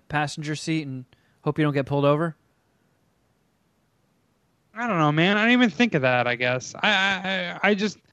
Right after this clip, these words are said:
Speaker 2: I've always thought since I was a kid, and I would drive, like, it, I think it was, like, an hour and a half, like, into the woods at my grandma's. I was like, "You know, this would probably be a great place to hide, hide a dead body, should I ever have to do that."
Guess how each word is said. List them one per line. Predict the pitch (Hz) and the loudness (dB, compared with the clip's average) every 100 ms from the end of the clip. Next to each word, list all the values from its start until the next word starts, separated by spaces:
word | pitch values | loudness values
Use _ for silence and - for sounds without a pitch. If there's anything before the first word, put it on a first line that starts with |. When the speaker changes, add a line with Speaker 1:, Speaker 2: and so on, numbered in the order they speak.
| _ - | _ -4
Speaker 2:
I've | - 208 | 0 0
always | 185 226 240 226 - | 2 2 2 0 -4
thought | - 208 170 - | -2 0 0 -4
since | 180 165 | -6 2
I | 175 | 4
was | 170 156 | 4 0
a | |
kid, | - 196 175 139 131 | -2 2 2 0 -4
and | 147 | -2
I | 151 | 0
would | 151 131 | 0 -2
drive, | 151 151 160 165 156 143 - _ _ _ - | -2 0 2 2 2 -4 -12 _ _ _ -16
like, | 147 151 151 | -10 -8 -6
it, | 151 - - | -8 -8 -8
I | 147 | -2
think | 208 | 0
it | |
was, | 175 | 2
like, | 156 | 0
an | 143 | -2
hour | 147 185 | 2 2
and | 175 | 2
a | 143 | 0
half, | 160 165 135 147 | -2 -4 -4 -6
like, | 139 - | -6 -4
into | 170 170 | -2 0
the | 156 | 2
woods | 143 160 143 127 | 6 8 6 4
at | 143 | -4
my | 147 | -4
grandma's. | 139 151 147 | -2 -2 0
I | |
was | 139 156 | -2 -2
like, | |
"You | 202 | 2
know, | 254 254 240 _ - | 6 6 4 _ -8
this | 220 | -4
would | 226 | 4
probably | 233 | 4
be | 196 180 | 4 2
a | |
great | 160 175 160 | 4 2 4
place | 165 151 | 0 2
to | |
hide, | 139 143 143 | 0 0 -2
hide | 143 135 | -6 -6
a | |
dead | 123 139 127 | -2 -2 0
body, | 135 120 120 | 0 -2 -6
should | 113 147 | -10 -4
I | 131 | -2
ever | 127 123 | -2 -4
have | 117 127 - | -4 -4 -6
to | 123 | -8
do | 127 | -6
that." | 113 | -8